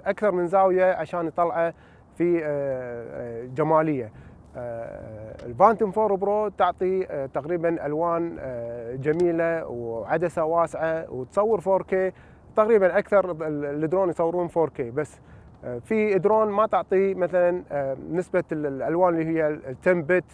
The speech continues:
في، آه، درون تعطي ال-، سكس بت. فالتن بت تعطي، آه، تشبع ألوان، آه، رائع. آه، عندك انسباير تو، آه، هذه تقريبًا هي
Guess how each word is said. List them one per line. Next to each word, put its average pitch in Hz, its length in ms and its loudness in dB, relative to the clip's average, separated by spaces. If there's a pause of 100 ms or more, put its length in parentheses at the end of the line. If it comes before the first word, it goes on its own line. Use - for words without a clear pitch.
(400)
في، 175 300 2
آه، 147 160 0
درون 165 360 2
تعطي 156 480 0
ال-، 135 420 -6
سكس - 260 -4
بت. 135 300 -8 (420)
فالتن 143 600 0
بت 196 220 2
تعطي، 175 360 0
آه، 139 260 -4
تشبع 151 520 0
ألوان، 170 440 0
آه، 131 160 -4
رائع. 135 360 2 (340)
آه، 131 200 -4
عندك 208 380 0
انسباير 196 480 2
تو، 220 420 0
آه، 156 280 -4 (220)
هذه 196 340 2
تقريبًا 180 500 -2
هي 175 300 0